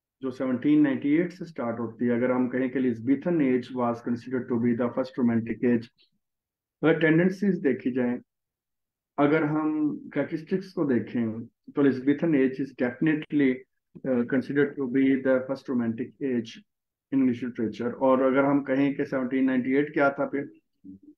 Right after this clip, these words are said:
तो डिफरेंस ये था कि वहाँ पे रूल्स बनाए गए थे,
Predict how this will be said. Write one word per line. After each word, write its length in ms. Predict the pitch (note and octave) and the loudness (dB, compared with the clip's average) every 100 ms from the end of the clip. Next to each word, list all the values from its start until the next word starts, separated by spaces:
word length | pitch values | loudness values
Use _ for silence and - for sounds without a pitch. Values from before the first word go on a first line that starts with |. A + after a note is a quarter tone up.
| _ _ _ - | _ _ _ 0
तो 40 | |
डिफरेंस 460 | D#3 E3 G#3 G3+ F#3+ | 4 6 6 4 4
ये 220 | E3 E3+ | 4 4
था 280 | D3+ D3+ F3 | 0 2 2
कि 200 | F3 F#3 | 0 -4
वहाँ 420 | E3 C#3+ D#3 F3+ F3+ C#3+ | -2 -4 -2 -4 -4 0
पे 300 | C#3 C#3+ D3 D3 - _ - | 2 2 -2 -6 -16 _ -6
रूल्स 420 | C3 C#3 D3+ D#3 C3+ | 0 2 2 0 -6
बनाए 380 | B2+ A#2+ A2+ A2+ | -2 0 0 -2
गए 200 | B2 B2+ | -4 -6
थे, 300 | _ G2 | _ -16